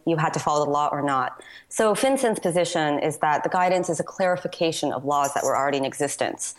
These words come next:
And, you know, we've heard from our contacts on the ground that,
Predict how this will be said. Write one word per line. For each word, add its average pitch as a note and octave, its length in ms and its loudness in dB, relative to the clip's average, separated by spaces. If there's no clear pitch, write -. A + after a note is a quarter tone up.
And, D#3+ 460 2
you E3+ 80 0
know, D#3 100 2
we've D#3+ 180 0
heard D#3+ 360 0
from D3+ 180 -2
our D3 100 0
contacts C#3+ 480 -2
on C#3+ 120 -2
the C#3 80 0
ground C#3 400 0
that, B2+ 200 0